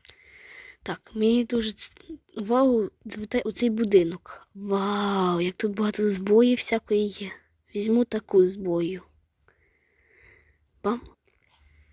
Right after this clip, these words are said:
Класна зброя. Попробуй з неї постріляти. Класна ця зброя стріляє, це просто вау. Завжди мені на такій зброї постріляти. І ще тут якісь дивні розвалені магазини.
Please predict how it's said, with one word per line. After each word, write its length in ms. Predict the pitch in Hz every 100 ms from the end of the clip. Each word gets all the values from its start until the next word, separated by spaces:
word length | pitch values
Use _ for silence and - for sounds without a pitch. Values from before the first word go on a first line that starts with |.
| - - -
Класна 560 | - 139 180 - 214
зброя. 520 | 196 208 220 220 208 196
Попробуй 640 | _ - 247 226 196 185 190
з 120 | -
неї 200 | 196 190
постріляти. 800 | - - - 190 185 180 - - - _ _ _ _ _ _
Класна 440 | - - - - 302
ця 220 | - 277
зброя 340 | 254 254 240
стріляє, 640 | - - 214 202 190 185 185
це 140 | -
просто 320 | - - - 226
вау. 320 | 202 156 175 _ _ _ _ _ _ _ _ _ -
Завжди 320 | 208 214 214
мені 160 | 196 190
на 100 | 190
такій 260 | - -
зброї 300 | 190 190 196
постріляти. 800 | 190 190 - 196 196 185 180 - - _ _ _ _ _ _ _ - _
І 120 | 277 247
ще 160 | 214
тут 180 | - -
якісь 340 | 226 254 233
дивні 320 | - 269 254 240
розвалені 580 | 233 226 240 240 233
магазини. 840 | 226 220 202 226 196 190 185 185